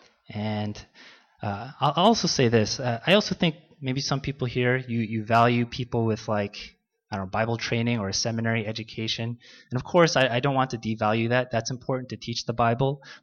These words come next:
But let me also say, that is not everything. And I've, I've been to seminary, and there's plenty of people who have seminary training who are horrible <laughs> followers of Jesus Christ, uh, because it does not end there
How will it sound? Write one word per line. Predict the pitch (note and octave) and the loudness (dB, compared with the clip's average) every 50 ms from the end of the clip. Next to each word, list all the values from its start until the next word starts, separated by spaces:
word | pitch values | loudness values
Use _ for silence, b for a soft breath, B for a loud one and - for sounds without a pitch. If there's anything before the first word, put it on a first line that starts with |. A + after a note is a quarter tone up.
| B | B
But | - A2+ G#2+ | -8 -6 -4
let | C#3 G3 | -4 -4
me | G#3+ G3 | -4 -4
also | F#3+ F3 - D3 | -4 -4 -4 -6
say, | - - - D3+ D3 B2 A2 - - b b b b b - | -6 -6 -4 -2 -2 0 -2 -2 -6 b b b b b -8
that | A2 C#3 D3+ | -6 -4 -2
is | D3+ C3+ B2 | -2 -4 -4
not | B2 A2+ A2 A2+ C3 A#2+ A2 - | -4 -2 0 0 0 -2 -4 -8
everything. | - G#2 G#2+ A#2 A#2+ A2+ - - E2+ E2 - _ _ _ _ _ _ _ _ - - | -12 -8 -4 -4 -4 -4 -4 -8 -12 -12 -14 _ _ _ _ _ _ _ _ -14 -4
And | A#2+ A#2 | 0 2
I've, | C3+ D3 C#3+ - | 2 2 2 0
I've | C#3+ C#3+ - | -2 -2 0
been | - B2+ | -2 -4
to | B2+ - B2 | -2 -4 -6
seminary, | - - B2+ B2+ B2 B2+ C3 C3 C3+ C#3+ C#3+ C#3+ b b b b b b b | -4 -4 -2 0 0 2 2 2 2 0 -2 -6 b b b b b b b
and | A2 G#2+ G2+ | -10 -8 -6
there's | G2+ G2+ G#2 G#2 - _ - | -6 -6 -8 -8 -10 _ -14
plenty | - - C#3 D3 C#3+ | -10 -4 -2 0 0
of | C#3+ | 0
people | D3 - D3+ - C3 A2 | 0 -2 -2 2 2 4
who | A2 | 4
have | A#2 A2+ A2+ | 2 2 0
seminary | - - - - A#2 A#2 A#2+ A#2+ A#2+ A#2+ A#2 | 0 -2 -2 -2 0 2 2 4 4 4 2
training | A#2 - - B2 A#2+ B2 C3 C3 C#3+ C#3+ B B B B B | 2 0 0 2 4 4 4 4 2 0 B B B B B
who | B - | B -10
are | F2+ | -10
horrible | - - - - C3+ C3+ C3 B2+ C3 A#2+ | -8 -8 -6 -2 0 2 2 4 4 2
<laughs> | A#2 - - | 0 2 2
followers | - - - - - D#3+ - - | 4 6 6 6 8 8 8 6
of | C#3 - | 6 4
Jesus | - - A#2 A2 A#2 A2+ - | 2 0 0 0 0 -2 -4
Christ, | - - A#2 A#2 - A#2+ B2+ - - - B B B B B B B B B B - | -2 0 2 4 4 4 2 0 -6 -12 B B B B B B B B B B -10
uh, | F2+ F#2 G2 - | -10 -10 -8 -10
because | - - - A#2+ A2+ | -6 -2 -2 -2 -2
it | A2+ - A#2 - | -2 -6 -8 -8
does | - A2 G#2 - | -6 -6 -6 -4
not | A2+ A2 A2+ A2+ - _ _ _ _ | -4 -4 -4 -4 -8 _ _ _ _
end | - A2+ A2 A2 G#2 | -6 -4 -4 -2 -2
there | G2+ F2 E2 F#2+ | -2 -4 -4 -8